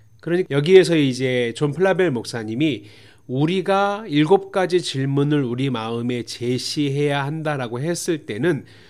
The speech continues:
우리가 우리 자신의 마음과 더불어서 대화를 나누면서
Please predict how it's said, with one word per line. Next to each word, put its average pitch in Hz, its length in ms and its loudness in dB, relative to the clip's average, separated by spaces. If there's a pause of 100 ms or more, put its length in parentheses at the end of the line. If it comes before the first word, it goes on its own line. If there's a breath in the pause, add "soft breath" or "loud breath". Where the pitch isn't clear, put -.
(180 loud breath)
우리가 170 440 0
우리 143 200 0
자신의 139 520 -4
마음과 120 640 -6
더불어서 117 880 -8
대화를 131 680 -2
나누면서 131 960 -4